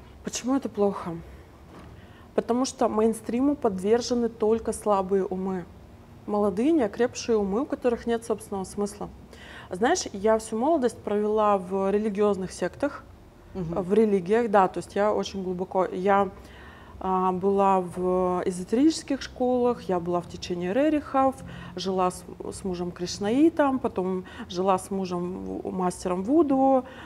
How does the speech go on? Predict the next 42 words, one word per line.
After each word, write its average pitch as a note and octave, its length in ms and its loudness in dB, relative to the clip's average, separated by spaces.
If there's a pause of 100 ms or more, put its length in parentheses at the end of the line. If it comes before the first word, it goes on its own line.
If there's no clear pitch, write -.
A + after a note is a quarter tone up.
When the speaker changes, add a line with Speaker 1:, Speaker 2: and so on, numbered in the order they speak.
(120)
Speaker 1:
параллельно G3 460 4
изучала F#3 460 -2
все F#3 240 -2
эти F3+ 160 -6
веданты, F#3 880 0 (420)
адвайты, F3+ 1300 2
там, F3 120 -2
Speaker 2:
Мгм. E3+ 80 -2
Speaker 1:
не F3 80 0
знаю, F3 800 -2 (120)
Ф G3 80 0
С F#3 40 -6
Бшников. D#4+ 460 -2
Короче, C#4+ 320 2
всё, - 160 -2
что - 140 -6
не A3 80 0
прикладываешь, B3+ 480 0
было A#3 220 0
интересно. F3 460 -2 (500)
Ну, D#4 100 4
ты D4 200 2
мой A#3+ 180 6
профиль, C4 380 4
да, F#3 140 2
правильно G#3 360 6
прочитала. C4 680 2
Speaker 2:
Мгм. G3 80 -6 (220)
Speaker 1:
Шесть G#3+ 280 0
два, E3+ 180 0
да, G3 140 4
у - 20 2
меня? B3 160 0
Speaker 2:
Шесть F3+ 80 -6
два, D#3 160 0
да, D#3 60 0
Speaker 1:
Да, E3+ 120 2 (100)
профиль E3 60 0
Speaker 2:
ролевая G3 280 2
модель. F#3 180 -2
Speaker 1:
шесть E3 80 -6
два. E3 180 -8